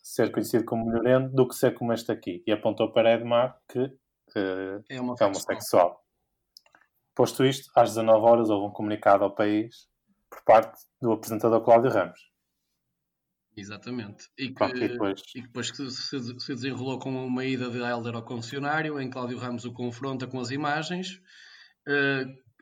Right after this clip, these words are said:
Speaker 2: eh, posto isto, Hélder começa a chorar, Cláudio Ramos foi muito benevolente com ele, acho eu, até, até o ajudou, ou tentou o ajudar. Sempre de uma forma firme, mas tentou ajudá-lo. Quando o Helder regressa, hum, yeah,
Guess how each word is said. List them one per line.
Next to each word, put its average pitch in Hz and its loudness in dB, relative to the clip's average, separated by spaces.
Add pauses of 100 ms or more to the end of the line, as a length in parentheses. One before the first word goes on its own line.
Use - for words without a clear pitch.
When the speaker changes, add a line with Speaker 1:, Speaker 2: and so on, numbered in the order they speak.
Speaker 2:
eh, 131 -2
posto 143 -6
isto, 110 -8
Hélder 117 -6
começa 127 -8
a - -8
chorar, 139 -6
Cláudio 135 -6
Ramos 127 -6
foi 143 -4
muito 170 -2
benevolente 127 -6
com 117 -8
ele, 147 -4
acho 117 -8
eu, 151 -8
até, 127 -8
até 127 -8
o 131 -6
ajudou, 123 -6
ou 220 -10
tentou 123 -6
o 120 -6
ajudar. 117 -10 (920)
Sempre 123 -4
de 113 -10
uma 123 -4
forma 120 -6
firme, 117 -4
mas 113 -6
tentou 117 -12
ajudá-lo. 131 -8 (280)
Quando 160 -6
o 175 0
Helder 165 0
regressa, 160 -4
hum, 156 -6
yeah, 107 -8